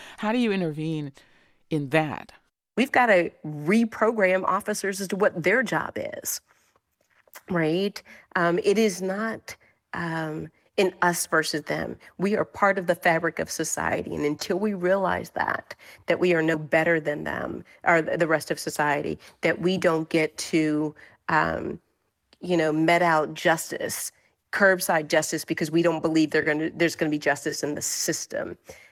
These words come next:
Speaker 2: Um, when we stop saying it's not the five, um, like that has been going around that represents the eight hundred thousand other police officers.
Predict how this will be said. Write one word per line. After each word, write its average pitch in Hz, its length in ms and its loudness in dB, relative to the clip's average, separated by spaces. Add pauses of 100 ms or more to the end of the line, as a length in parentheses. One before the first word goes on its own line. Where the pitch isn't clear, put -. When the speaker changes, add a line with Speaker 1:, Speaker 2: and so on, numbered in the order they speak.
(240)
Speaker 2:
Um, 156 380 -4
when 170 300 2
we 185 160 2
stop 190 500 0
saying 156 640 0 (280)
it's - 220 0
not 170 380 2
the 175 80 2
five, 156 1040 0 (280)
um, 165 260 2
like 160 240 0
that 160 140 2
has 151 140 -6
been 160 200 0
going 151 260 0
around 147 280 2
that 151 100 0
represents 151 500 0
the - 180 -2
eight 165 140 4
hundred 160 300 0
thousand 147 360 4
other 147 200 0
police - 280 -2
officers. - 640 -2